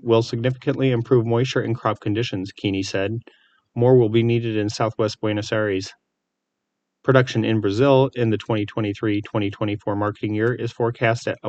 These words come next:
one hundred sixty-three million metric tons, which, if realized, would be up from the previous ye-, previous year's one hundred fifty-eight million and the highest output on record,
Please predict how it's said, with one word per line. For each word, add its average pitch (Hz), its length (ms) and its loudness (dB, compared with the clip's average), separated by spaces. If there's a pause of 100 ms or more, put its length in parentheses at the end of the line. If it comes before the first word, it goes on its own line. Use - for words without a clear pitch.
one 120 140 2
hundred 120 300 2
sixty-three 117 540 -2
million 110 280 0
metric 107 320 -4
tons, 135 380 0 (640)
which, 185 180 6
if 165 160 2
realized, 135 380 6
would 127 160 4
be 120 140 4
up 120 120 -2
from 127 120 0
the 110 100 0
previous 127 380 2 (100)
ye-, 120 180 -6 (120)
previous 135 440 2
year's 107 300 0
one 120 180 0
hundred 117 240 2
fifty-eight 120 400 2
million 110 380 0 (500)
and 143 160 0
the 143 40 0
highest 123 340 0
output 117 300 0
on 107 160 -2
record, 107 360 -4